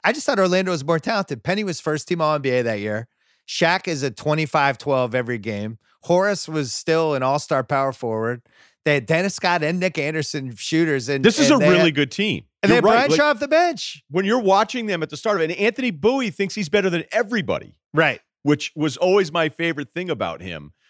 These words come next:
Speaker 2: where I go, "Oh, he comes in, it's like iso time." And then Bowie's mad about not getting a call against M J, and he bitches. And I go, "This is like the ga-, this is a two thousand tw-, this guy was built for the two thousand twenties. He can complain about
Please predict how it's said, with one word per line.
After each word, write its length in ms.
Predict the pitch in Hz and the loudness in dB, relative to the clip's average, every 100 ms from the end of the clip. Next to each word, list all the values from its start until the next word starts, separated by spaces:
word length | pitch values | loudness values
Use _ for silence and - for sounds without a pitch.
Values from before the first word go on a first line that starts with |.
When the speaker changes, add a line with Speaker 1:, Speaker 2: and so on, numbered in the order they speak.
| _ - | _ -2
Speaker 2:
where 120 | 120 | 0
I 60 | 110 | 2
go, 160 | 110 | 0
"Oh, 140 | 117 113 | 0 -2
he 120 | 117 | -4
comes 320 | 135 123 95 | -6 -8 -2
in, 140 | 123 107 | -2 -2
it's 140 | - | -2
like 220 | 101 90 - | -4 -4 -2
iso 380 | 127 120 123 101 | -2 -2 -2 -2
time." 440 | 107 98 95 95 95 _ _ - | 0 -2 -2 -4 -10 _ _ -6
And 120 | 110 | -4
then 220 | 104 98 _ - 117 - - | -4 -6 _ -18 -18 -12 0
Bowie's 340 | 147 165 107 | 2 2 0
mad 220 | 131 127 | 0 2
about 260 | 123 117 120 | 2 0 0
not 200 | 123 123 | -2 -2
getting 220 | 120 107 | -4 -4
a 60 | 92 | -8
call 400 | - 131 120 107 | -4 0 2 0
against 280 | 92 90 95 | -6 -10 -12
M 200 | 113 107 | -14 -12
J, 400 | 73 53 85 _ _ _ _ 117 | -12 -12 -16 _ _ _ _ -8
and 100 | 98 | -8
he 60 | |
bitches. 560 | 71 123 - 92 71 - | -4 -4 -4 -8 -10 -10
And 100 | 92 | -8
I 60 | |
go, 120 | 92 92 | -6 -4
"This 220 | 151 - | -4 -6
is 140 | 156 | 0
like 180 | 165 127 | 0 0
the 60 | 123 | -4
ga-, 180 | 117 123 | -4 -2
this 200 | 156 175 | -4 -2
is 100 | 156 | -4
a 60 | |
two 200 | - 160 | -2 -4
thousand 380 | 151 135 120 117 | 2 2 2 -4
tw-, 160 | - 139 | -8 -8
this 160 | 143 | -4
guy 140 | 170 147 | 0 -2
was 100 | 98 | -2
built 260 | 131 131 | -4 -4
for 100 | - | -6
the 60 | 120 | -8
two 140 | - | -6
thousand 320 | 123 120 104 | 0 0 -2
twenties. 320 | 98 135 113 92 | -8 -6 -6 -8
He 60 | |
can 120 | 117 | -12
complain 380 | 95 95 135 127 | -12 -10 -6 -4
about 220 | 107 92 | -2 -2